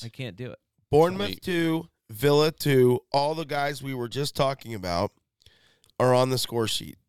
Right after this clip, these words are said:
Speaker 2: Dominic Solanke, fifty-second minute. Brian, your boy Semenyo. That's not
Speaker 1: Yeah.
Speaker 2: true. He's not your boy.
Speaker 1: He's yours.
Speaker 3: I was the one that had him.
Speaker 2: Brian's
Speaker 1: Oh,
Speaker 2: true
Speaker 1: yours.
Speaker 2: boy, Leon. Yeah,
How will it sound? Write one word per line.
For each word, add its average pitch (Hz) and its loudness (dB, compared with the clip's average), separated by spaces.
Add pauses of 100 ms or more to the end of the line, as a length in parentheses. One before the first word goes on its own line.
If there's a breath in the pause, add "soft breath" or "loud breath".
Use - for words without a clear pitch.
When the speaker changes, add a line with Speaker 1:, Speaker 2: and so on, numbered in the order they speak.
(120)
Speaker 2:
Dominic 135 -4
Solanke, 135 -8
fifty-second 131 -4
minute. 123 0 (680 soft breath)
Brian, 139 0
your 139 -6
boy 139 2
Semenyo. 127 0 (120)
That's 95 -6
not 92 -4
Speaker 1:
Yeah. 127 0
Speaker 2:
true. 101 -6
He's 104 -6
not 104 0
your 98 -2
boy. 113 4
Speaker 1:
He's 113 2
yours. 175 -2
Speaker 3:
I 90 -2
was 92 -4
the 73 -10
one 73 -10
that 73 -10
had 78 -8
him. 82 -6
Speaker 2:
Brian's 170 -2
Speaker 1:
Oh, 104 -4 (120)
Speaker 2:
true 226 2
Speaker 1:
yours. 240 -2
Speaker 2:
boy, 139 0 (420)
Leon. 143 0
Yeah, 123 -10